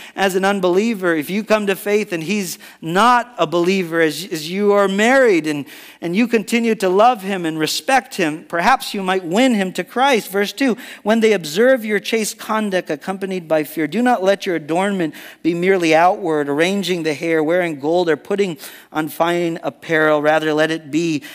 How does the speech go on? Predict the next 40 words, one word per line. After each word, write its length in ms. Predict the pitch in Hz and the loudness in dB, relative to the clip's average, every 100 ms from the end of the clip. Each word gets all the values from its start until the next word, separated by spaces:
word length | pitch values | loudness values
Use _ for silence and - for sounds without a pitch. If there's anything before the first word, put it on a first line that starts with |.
| - | -12
the 80 | - | -8
hidden 340 | 139 190 185 170 | -4 -2 -2 -4
person 420 | - 175 - 151 | -4 -4 -2 -4
of 120 | 139 | -2
the 80 | 139 | -4
heart 400 | - 151 139 139 | -2 0 0 -2
with 160 | 139 | -6
the 100 | 147 | -4
incorruptible 640 | 147 156 151 143 143 139 135 | -4 -4 -2 -2 -2 -6 -8
beauty 580 | 127 135 160 170 151 123 - - - | -8 -6 -2 0 0 -2 -10 -16 -10
of 120 | 139 | -6
a 60 | |
gentle 460 | 135 131 170 180 185 | -4 0 0 0 0
and 180 | 147 139 | 0 0
quiet 360 | 160 143 139 | 0 2 0
spirit, 560 | 135 - 147 139 135 135 | -6 -6 -2 0 -2 -4
which 200 | 135 135 | -6 -6
is 160 | 139 123 | -8 -4
very 300 | 139 143 135 - | -2 0 -2 -6
precious 460 | 147 131 - 131 123 | -6 -6 -10 -12 -12
in 80 | |
the 80 | 123 | -12
sight 260 | 120 123 123 | -10 -10 -12
of 160 | 120 | -14
God." 380 | 113 110 113 113 _ _ _ _ _ _ _ _ | -16 -14 -14 -18 _ _ _ _ _ _ _ _
Wives, 260 | - 190 170 | -4 -4 -4
if 100 | 165 | -6
you 160 | 202 | -4
want 300 | 196 190 190 | -2 0 0
a 140 | 156 147 | 0 -2
s-, 340 | - - - _ | -8 -16 -18 _
satisfied 840 | _ - 175 175 165 156 165 147 143 | _ -6 0 2 0 -4 -2 -2 -2
and 160 | 139 | -4
fulfilling 640 | 135 139 - 156 143 131 131 | -8 -10 -6 -6 -4 -4 -4
marriage, 500 | 139 143 139 120 - - - - | -2 -2 -4 -6 -14 -18 -18 -6
as 160 | 147 | -4
you 80 | 151 | -2
submit 480 | 147 147 143 160 160 | -4 -4 -2 -4 -4
to 160 | - 143 | -6 -4
the 240 | 135 127 | -4 -6